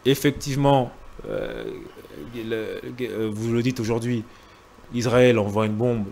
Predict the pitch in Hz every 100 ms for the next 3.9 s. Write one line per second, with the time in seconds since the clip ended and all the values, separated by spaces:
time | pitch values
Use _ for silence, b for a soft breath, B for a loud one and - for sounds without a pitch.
0 | 95 98 110 107 104 107 98 98 139 170
1 | 170 B B B 95 - 101 113 101 123
2 | 113 104 120 120 104 101 98 101 - 92
3 | 110 127 107 98 104 98 - 180